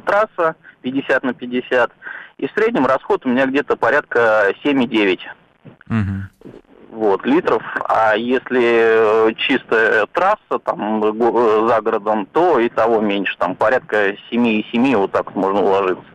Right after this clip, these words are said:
Speaker 1: без проблем. Это при том, что скорость, ну, сто сорок, э, вот так вот. Очень
Speaker 2: Мгм.
Speaker 1: доволен, э, машиной, расходом, еще раз
Speaker 2: Хорошо, а
Speaker 1: повторюсь.
Speaker 2: теперь
Speaker 1: Но
Speaker 2: давайте
Speaker 1: есть
Speaker 2: про вот
Speaker 1: все-таки,
Speaker 2: те,
Speaker 1: да,
Speaker 2: те, да,
Speaker 1: недостаточки.
Speaker 2: пять процентов, которыми вы недовольны.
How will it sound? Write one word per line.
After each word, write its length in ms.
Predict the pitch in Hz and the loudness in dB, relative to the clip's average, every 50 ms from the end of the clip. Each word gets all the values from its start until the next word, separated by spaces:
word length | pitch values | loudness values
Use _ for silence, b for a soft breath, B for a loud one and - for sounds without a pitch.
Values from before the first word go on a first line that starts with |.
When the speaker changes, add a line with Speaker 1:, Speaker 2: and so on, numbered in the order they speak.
| B B B B B B B B - | B B B B B B B B -4
Speaker 1:
без 160 | - 104 - - | -2 -2 -2 -2
проблем. 460 | - - 101 98 104 104 90 98 117 | -2 -2 -2 0 0 0 0 2 0
Это 200 | 135 131 - 135 | 0 0 0 -2
при 140 | - 147 143 | 0 0 -2
том, 220 | 135 - 214 220 214 | 0 2 0 0 0
что 200 | - - - - | -2 -2 -4 -4
скорость, 500 | - - 156 170 170 151 - - - - - | -2 0 0 2 2 0 -2 -4 -10 -8 -6
ну, 460 | 113 104 113 127 120 110 107 104 107 - | -4 -2 0 0 0 0 0 -2 -4 -6
сто 260 | - - - 120 - | -6 -4 -4 -4 -2
сорок, 420 | - 143 151 160 139 110 - - - | 0 0 2 2 2 0 -4 -4 -6
э, 680 | 104 101 101 101 101 104 101 101 101 101 101 98 101 - - - - - - - - - - - - 120 - _ _ _ _ _ _ - | -4 -4 -4 -2 -2 -2 -2 -2 -2 -2 -2 -4 -6 -8 -14 -16 -16 -14 -16 -18 -20 -20 -20 -20 -20 -20 -20 _ _ _ _ _ _ -18
вот 120 | - - | -14 -6
так 180 | - 92 87 - | -4 -4 -4 -4
вот. 100 | - - - _ _ _ _ B B B B B B B B B B _ _ _ _ _ | -10 -16 -18 _ _ _ _ B B B B B B B B B B _ _ _ _ _
Очень 260 | - 127 117 123 120 | -2 0 0 0 0
Speaker 2:
Мгм. 100 | 120 101 | -2 -2
Speaker 1:
доволен, 400 | 104 107 104 107 110 104 104 101 101 101 104 | 0 0 2 2 2 2 0 -2 -2 -2 -2
э, 320 | 101 101 101 104 104 101 | 0 0 2 2 2 2
машиной, 600 | 104 110 113 123 - - 220 214 185 143 120 113 | 2 0 0 0 0 -2 0 0 2 2 2 2
расходом, 640 | 107 104 - - - 165 160 156 123 107 104 104 - - | 0 0 -2 -2 -2 -2 -2 0 -2 -2 -2 -4 -6 -8
еще 220 | 110 101 - 110 107 | -10 -6 -4 -2 0
раз 60 | - | 0
Speaker 2:
Хорошо, 300 | 139 156 185 202 190 175 | 0 0 0 0 0 0
а 100 | 175 143 | 0 0
Speaker 1:
повторюсь. 100 | 127 127 | 0 0
Speaker 2:
теперь 180 | 147 175 214 233 220 202 | 0 2 2 2 0 0
Speaker 1:
Но 40 | 151 | 0
Speaker 2:
давайте 300 | 156 165 190 208 220 151 | 0 0 0 0 0 0
Speaker 1:
есть 80 | 185 - | 0 0
Speaker 2:
про 160 | 180 170 165 | 0 0 0
вот 140 | 170 170 139 | 2 2 0
Speaker 1:
все-таки, 320 | - - 131 - - 123 | 0 -2 -4 -2 -2 -2
Speaker 2:
те, 120 | 117 - - | 0 0 0
Speaker 1:
да, 100 | 95 95 | 0 0
Speaker 2:
те, 120 | - 170 | 0 0
да, 40 | 175 151 147 143 | 0 2 2 0
Speaker 1:
недостаточки. 260 | 131 - 170 165 147 | 0 0 -2 -2 -2
Speaker 2:
пять 60 | - - | -2 -2
процентов, 580 | 165 160 156 - - 180 190 208 208 190 - | 0 0 0 0 0 0 0 0 0 -2 -2
которыми 380 | - 143 131 139 143 147 143 139 | -2 -4 -2 -2 -2 0 0 0
вы 120 | 135 135 131 | 0 0 0
недовольны. 500 | 139 131 131 120 95 82 60 60 - | 0 0 0 0 0 -2 -2 -4 -8